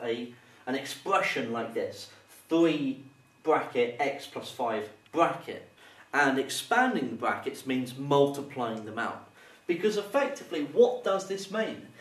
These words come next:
It means that I've got three lots of x plus five. So there is a sneaky little time sign in there that we don't bother writing.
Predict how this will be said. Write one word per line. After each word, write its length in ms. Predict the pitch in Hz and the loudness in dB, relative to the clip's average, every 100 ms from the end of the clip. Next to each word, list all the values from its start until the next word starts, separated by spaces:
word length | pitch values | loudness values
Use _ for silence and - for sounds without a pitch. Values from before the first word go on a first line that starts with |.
| - - | -20 -6
It 240 | 180 185 180 | -6 -4 0
means 460 | 240 247 269 - | 2 2 -2 -2
that 120 | 156 | 0
I've 240 | 147 147 - | 2 0 0
got 220 | 160 - | -2 -2
three 560 | - - 208 214 233 240 | -10 -8 -2 0 0 2
lots 680 | 226 - - - - - - - | 4 4 2 -6 -10 -10 -12 0
of 160 | 156 147 | 2 4
x 300 | 151 147 - - | 2 -2 -12 -10
plus 240 | 139 - | -10 -10
five. 600 | - 175 117 - - - - _ _ _ _ _ _ | -6 -2 -2 -6 -14 -20 -20 _ _ _ _ _ _
So 380 | - 143 135 147 | -4 0 0 0
there 200 | 180 196 | 0 0
is 120 | 202 | -2
a 60 | 165 | -4
sneaky 760 | - - 208 262 254 - 226 | -6 -4 -2 0 -2 -2 2
little 260 | 220 214 196 | 6 4 2
time 400 | - 202 196 180 | -6 -4 -2 -4
sign 340 | - - 110 | -2 0 0
in 120 | 104 | -2
there 160 | 101 101 | -8 -6
that 120 | 120 | -6
we 120 | 147 | -6
don't 360 | 147 151 151 151 | 0 0 0 0
bother 260 | 147 135 123 | 2 2 0
writing. 460 | 117 123 120 - | -2 -2 -4 -10